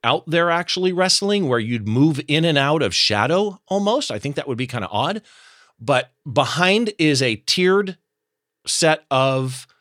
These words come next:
you know, the stands with the, the, the stand, you know, with the viewers in it. But the crowd is extremely dark. So you see them kind of with the, the diffused light coming from the spotlight that's on the mat, right?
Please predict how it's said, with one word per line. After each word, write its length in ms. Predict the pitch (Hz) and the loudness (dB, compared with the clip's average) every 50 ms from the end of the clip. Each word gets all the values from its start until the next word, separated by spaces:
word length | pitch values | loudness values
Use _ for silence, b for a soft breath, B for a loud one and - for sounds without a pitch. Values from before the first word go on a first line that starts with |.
| _ _ _ _ _ _ _ - | _ _ _ _ _ _ _ -4
you 80 | 139 | -2
know, 60 | 120 113 | 0 0
the 80 | 123 | 2
stands 640 | - - 196 180 127 101 98 107 139 147 - - - - | 2 2 2 4 4 2 2 0 -2 -4 -4 -6 -8 -8
with 240 | 113 120 120 113 - | -6 -6 -6 -4 -2
the, 180 | 120 117 131 - | -2 -2 -2 -2
the, 280 | 123 120 117 113 123 - | -2 -2 -2 -2 -4 -6
the 300 | 120 113 113 113 110 - _ - | -6 -6 -6 -6 -6 -8 _ -4
stand, 340 | - - 170 165 156 143 143 | -2 0 2 2 2 2 0
you 100 | 147 135 | 0 -2
know, 100 | 113 104 | -2 -2
with 140 | 101 107 98 | -2 -4 -4
the 80 | 110 107 | -4 -2
viewers 420 | 101 143 165 156 127 104 85 - - - | 0 2 2 4 2 2 0 -4 -6 -8
in 140 | 90 78 | -8 -8
it. 160 | 71 85 - _ _ b b b b b b b b b _ | -8 -10 -14 _ _ b b b b b b b b b _
But 160 | - 135 131 | -2 -2 0
the 80 | 131 139 | 0 -2
crowd 580 | 127 - - - 170 165 170 202 233 240 208 202 | -2 -4 -2 0 2 2 4 4 4 2 2 0
is 180 | - 151 127 127 | 0 0 0 0
extremely 1080 | 120 - - - - - - 135 131 143 170 190 196 202 202 196 196 190 175 170 165 151 | 0 0 0 0 0 -2 -2 -2 0 2 4 4 6 4 4 4 4 4 4 4 2 2
dark. 480 | 131 120 110 95 69 - _ - - _ _ _ _ _ _ | 2 2 0 0 -2 -6 _ -20 -20 _ _ _ _ _ _
So 380 | - - - 139 131 123 117 104 b b b b | -6 -2 2 2 4 4 2 0 b b b b
you 140 | 117 127 135 | 0 2 2
see 320 | 131 - - - 247 285 | 2 2 2 2 2 2
them 240 | 269 254 233 196 170 | 2 4 2 2 2
kind 360 | 156 - - 170 185 185 180 | 0 -2 -2 0 2 2 4
of 340 | 180 175 165 147 131 - - _ - | 4 4 2 2 -2 -8 -12 _ -8
with 260 | 143 143 139 131 - | -4 -2 -2 -2 0
the, 200 | 131 117 113 - - | 0 0 0 -2 -4
the 160 | 120 113 113 | -8 -8 -8
diffused 640 | 110 104 107 101 - - - 175 202 208 202 175 147 | -6 -6 -6 -8 -6 -6 -4 -2 -2 0 0 -2 0
light 320 | 156 160 151 143 135 - - | 0 0 2 0 0 -2 -4
coming 420 | - 175 185 180 165 147 123 117 | 0 2 2 4 4 2 2 0
from 460 | - - - 165 156 147 139 120 113 | -4 -2 0 2 4 4 4 2 0
the 80 | 113 104 | -2 -2
spotlight 640 | - - - 139 135 - - 101 95 92 90 92 _ | -2 2 2 2 2 0 0 -2 -2 -2 -2 -4 _
that's 160 | - 101 - - _ | -10 -10 -10 -10 _
on 260 | - 110 107 104 98 | -4 -4 -2 -2 -2
the 60 | 101 95 | -4 -4
mat, 240 | 95 90 78 - - _ - | -6 -6 -8 -10 -14 _ -10
right? 180 | 78 87 98 | -10 -10 -10